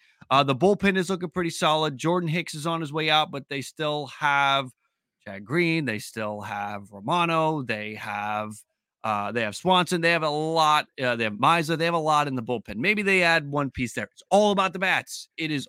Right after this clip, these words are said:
all about adding depth. It is all about the bats. It is, it is l-, lefty bats. It's the same old story. Um, they do need to replace Kevin Kiermaier. They can move Varsho to center field,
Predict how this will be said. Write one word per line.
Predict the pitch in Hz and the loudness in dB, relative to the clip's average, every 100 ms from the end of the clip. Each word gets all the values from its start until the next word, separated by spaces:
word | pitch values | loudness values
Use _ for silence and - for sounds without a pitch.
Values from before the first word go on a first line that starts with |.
| - | -2
all | 156 190 | 2 4
about | 180 175 | 4 4
adding | 165 147 135 | 2 0 -2
depth. | 190 208 - | 0 0 -2
It | 156 | -4
is | 131 | 2
all | 151 175 | 4 4
about | 175 160 | 2 -2
the | 170 | -2
bats. | 185 190 185 | -2 -2 -2
It | 139 | -8
is, | 123 113 113 - | -10 -10 -12 -6
it | 123 | -2
is | 113 107 | -2 -4
l-, | 110 98 - 110 | -10 -16 -20 -20
lefty | 113 123 180 - 196 | -10 -4 -4 -2 0
bats. | 185 180 180 - - _ | 4 4 2 -4 -20 _
It's | - | -12
the | 180 | -6
same | - 254 247 | 0 2 2
old | 240 226 | -2 -4
story. | - 269 247 160 - _ _ _ _ _ - | -4 0 2 0 -4 _ _ _ _ _ -2
Um, | 147 147 147 143 | 2 2 0 0
they | 156 | 0
do | 143 190 | 2 0
need | 196 196 | 0 0
to | 175 | 0
replace | 175 - 175 170 165 | -2 -2 -2 -2 -2
Kevin | 175 147 135 | -4 -4 -6
Kiermaier. | 185 190 180 180 175 175 170 _ - | -4 -4 -2 -2 -2 -6 -12 _ -20
They | 110 | -20
can | - 104 107 | -16 -12 -2
move | 139 165 165 | 0 0 0
Varsho | 147 156 160 143 165 | 2 2 2 -2 -6
to | 156 | -6
center | - 165 156 | -8 -8 -8
field, | - 160 160 | -6 -4 -4